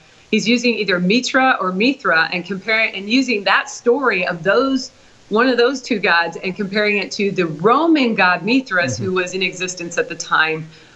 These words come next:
Speaker 1: uh, in existence, meaning his story was in existence at the time of Jesus. And so that in itself is intellectually dishonest, uh, to use that background in order to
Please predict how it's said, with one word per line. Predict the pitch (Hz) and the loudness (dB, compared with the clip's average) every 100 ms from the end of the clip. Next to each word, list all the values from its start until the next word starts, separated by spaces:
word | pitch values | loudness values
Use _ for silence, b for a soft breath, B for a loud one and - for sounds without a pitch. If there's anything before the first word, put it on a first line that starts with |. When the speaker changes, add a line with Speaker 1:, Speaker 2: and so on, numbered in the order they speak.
| - | -2
Speaker 1:
uh, | 175 - | 0 0
in | 190 190 233 | 0 2 2
existence, | 185 202 196 175 175 | 2 -2 -2 -4 0
meaning | 196 180 | 0 0
his | 175 | -2
story | - 202 185 | 0 2 2
was | 170 160 | 2 0
in | 160 | 0
existence | 160 156 160 160 156 160 | 0 0 0 0 -2 -2
at | - 160 | -6 -6
the | |
time | - 170 165 165 | -2 0 0 -2
of | 160 156 | -4 -2
Jesus. | 196 202 156 - - B B B - | 0 0 0 -4 -8 B B B -4
And | 185 185 185 | 0 2 0
so | 185 185 | 0 2
that | 214 233 220 | 4 2 0
in | 208 | -4
itself | - - 226 220 208 | -6 0 0 2 -4
is | 175 170 | -8 -6
intellectually | 190 185 175 175 170 | -2 0 0 0 -2
dishonest, | 160 160 165 151 156 156 - - - - - | -2 -2 0 0 -2 -6 -10 -16 -20 -10 -2
uh, | 160 165 | 0 -2
to | - 190 | -2 0
use | 190 190 | 0 2
that | 190 - | 0 0
background | 180 180 - 160 151 | 2 0 0 -2 0
in | 156 160 | 0 0
order | 160 | 0
to | 160 160 151 147 | 0 -2 -4 -4